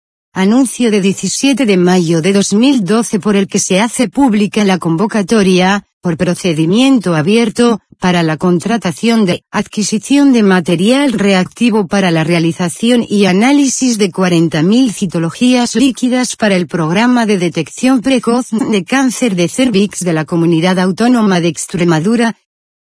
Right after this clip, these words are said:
Expediente C S barra noventa y nueve barra mil ciento doce millones dieciocho mil novecientos ochenta y tres barra doce barra. Ayuntamiento de Torril. Planeamiento.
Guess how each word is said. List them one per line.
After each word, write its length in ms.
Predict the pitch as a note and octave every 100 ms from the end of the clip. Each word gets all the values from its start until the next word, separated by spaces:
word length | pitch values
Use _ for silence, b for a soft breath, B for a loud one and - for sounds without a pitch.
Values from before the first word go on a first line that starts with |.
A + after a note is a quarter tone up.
| _
Expediente 1000 | F#3+ G3 - G3+ F3+ D#3 C#3+ C#3+ C3+ C3+ _ _ _ _
C 320 | - A#3+ B3 -
S 400 | F#3+ F3+ - F3
barra 320 | F3+ A#3 A#3+
noventa 440 | A3+ G3 F#3+ F3 E3
y 80 |
nueve 280 | D3+ F#3+ G3
barra 340 | F3 F3+ F3 D#3
mil 320 | F#3+ C4 G#3+
ciento 420 | - F3+ F3 F3
doce 360 | D#3 A3+ - C4+
millones 640 | A#3+ G#3+ C4 B3 A#3 G3
dieciocho 560 | D#3+ D#3 - G3 - B3+
mil 220 | B3+ C4
novecientos 760 | A#3+ F#3 F3 F#3 F3 F#3 F3 -
ochenta 480 | D#3+ - F3 E3+
y 60 | F#3
tres 300 | E3+ A#3+ A#3+
barra 320 | F3 F#3+ E3+
doce 320 | D#3+ E3+ -
barra. 640 | D#3 F3+ F3+ D#3+ D3 B2 A#2 _ _ _ -
Ayuntamiento 960 | F#3+ G3+ F#3 F3 F3 F#3 A#3+ C4 A3
de 100 | G#3
Torril. 520 | F#3+ A3 F#3 C3 A#2+ B2+ _ _ _ _ -
Planeamiento. 960 | A3 A3+ A3 F#3+ G#3 G#3 D3 C#3 C3